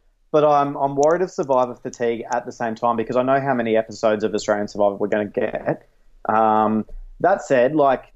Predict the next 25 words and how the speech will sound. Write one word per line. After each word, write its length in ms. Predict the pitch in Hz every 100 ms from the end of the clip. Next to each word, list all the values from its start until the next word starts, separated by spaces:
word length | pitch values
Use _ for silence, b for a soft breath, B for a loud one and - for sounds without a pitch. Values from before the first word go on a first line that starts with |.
| -
let's 200 | 156 156
be 100 | 120
honest, 240 | 113 127
I'm 100 | 143
a 300 | 135 131 123 -
massive 560 | 127 139 147 - 110 - -
fan, 480 | _ 117 98 104 139
and 360 | - 113 110 110
I'm 140 | 110
probably 220 | - 143
gonna 160 | 131 113
keep 240 | - 107
watching 380 | 104 110 - 110
it 220 | 107 - - -
anyway, 480 | - 110 101 101 101
so 360 | 95 104 101 104 - b b
yeah, 280 | - 156 127
like, 280 | 117 123 123
I, 600 | 127 127 123 123 123 120 _ _ _
where 240 | 127 139
am 100 | 143
I 240 | 127 113 110
at? 80 | 110
Like, 260 | 117 113 - _ _ _ _ _ _ -
I, 800 | 127 131 131 127 127 127 131